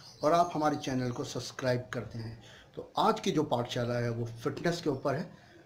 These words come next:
तो चलिए तैयार होते हैं। Let's play for India। Fitness components क्या होता है?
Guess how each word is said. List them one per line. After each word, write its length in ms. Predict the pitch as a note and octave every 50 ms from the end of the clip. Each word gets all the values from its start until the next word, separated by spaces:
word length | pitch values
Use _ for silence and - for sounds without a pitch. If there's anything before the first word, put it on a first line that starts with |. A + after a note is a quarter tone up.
| - _ _ -
तो 80 | - B2
चलिए 400 | A#2+ - - - A3 G3 F3 E3
तैयार 380 | D3+ - C3 C3 C3 B2+ A#2+ G#2+
होते 180 | G#2 - A#2+
हैं। 120 | A#2 A2+ -
Let's 340 | A#2+ B2 D3+ D#3+ D#3 D#3+
play 280 | - - C#3 C#3+ D3 D3
for 260 | D3 C#3+ - B2+ B2 A#2+ A#2 - - - _ D#3
India। 340 | C#3 C3+ B2 B2 A#2 G#2+ - - _ _ _ _ _
Fitness 320 | - G3 G3+ A#3+ B3+ B3 -
components 640 | - E3+ G3+ D#3+ E3+ E3+ E3+ F3 F#3+ G3 - -
क्या 220 | - - - D#3 B2+
होता 280 | A2 G#2+ - - -
है? 60 | -